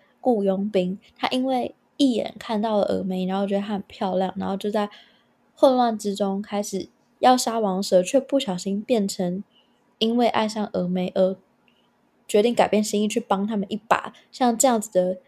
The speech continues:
小，很好笑的反转小设计，我自己非常喜欢。然后我想要问的是，当时是怎么会想出这个爱上峨眉的角色，然后有点像是反过来帮王蛇他们逃亡的一个，就是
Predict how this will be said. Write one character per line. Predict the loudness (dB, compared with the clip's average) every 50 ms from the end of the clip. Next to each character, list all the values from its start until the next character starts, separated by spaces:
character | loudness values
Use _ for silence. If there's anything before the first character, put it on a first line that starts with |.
| _
小， | -10 -8 -4 -4 -4 -4 -4 -8
很 | -12 -6 -2 0 0 0
好 | 2 0 0 0
笑 | 0 2 4 4
的 | 4 4
反 | 2 0 -2 -2 0
转 | 0 0 0 -2 -2
小 | -2 -2 -2 -2
设 | 0 0 0 -2
计， | 0 0 0 2
我 | 2 2
自 | 0 -2
己 | -4 -4
非 | -4 -4 0 0 2 0
常 | 0 -2 -6 -8 -6 -6
喜 | -8 -8 -10 -12 _ _
欢。 | -14 -12 -10 -10 -12 _ _ _ _ _ _ _ -2
然 | -2
后 | 0 0
我 | 0 -2
想 | -4 -4 -4
要 | -4
问 | -2 -2
的 | -2 -2
是， | -2 -2 -4
当 | -4 -4 -4 -4 -4
时 | -4 -4 -4 -4
是 | -4 -4
怎 | -4 -4 -4
么 | -4 -2
会 | -4 -6
想 | -6 -8 -12 -10
出 | -4 -2 0 0 -2 -2 -6 -16 -20 -18 _
这 | 0 0 2
个 | 2 2 0 0 0
爱 | -2 -4
上 | -2 -2 -2 -2
峨 | -2 -2
眉 | -2 0 0 -2
的 | -2
角 | -4 -6 -8 -8 -8
色， | -4 -2 0 0 0
然 | 0 -2
后 | 0 0 0 0 -2 -6 -20 _ _
有 | -4 -2
点 | 0 0 0 0
像 | -2 -2 -4 -4
是 | -4 -4 -4 -4 -4 -6 _ _ _ _ _
反 | -10 -8 -6 -4 -4 -2
过 | -2 -2 -2
来 | -2 -2 -4 -6 -8 -10 _ _ _ _ _
帮 | -6 -4 -2 0
王 | 0 0 0 -2 0
蛇 | 0 0 0
他 | 0 0 -2
们 | -2 -2
逃 | -4 -4 -2 -2
亡 | 0 0 -2 0
的 | -2 -2
一 | 0
个， | 0 0 0 0 0 -2 -6 _ _ _ _ _ _ _ _ _ _ _ -14
就 | -12 -8
是 | -4 -4 -2 -4